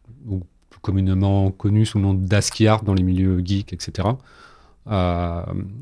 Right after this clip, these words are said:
je travaille des images qui sont pas vraiment des images, en transformant des images, euh,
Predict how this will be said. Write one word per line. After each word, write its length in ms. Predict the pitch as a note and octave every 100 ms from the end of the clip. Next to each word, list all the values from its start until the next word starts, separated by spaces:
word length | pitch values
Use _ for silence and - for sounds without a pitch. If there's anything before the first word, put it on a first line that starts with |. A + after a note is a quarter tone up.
| C#3 B2+
je 80 |
travaille 240 | - F#2+ F#2+
des 320 | F#2+ F#2 F2+
images 260 | G2+ A2 -
qui 120 | F#2+
sont 160 | -
pas 200 | - G#2+
vraiment 300 | G2+ G2+ G#2+
des 240 | G#2+ G2+ G#2
images, 280 | A2 A#2 G#2+
en 100 | F2
transformant 480 | F#2+ - G2 G#2
des 380 | G2 F2+ F2+ E2+
images, 460 | F#2 G2 G#2 G2 F2 -
euh, 20 | _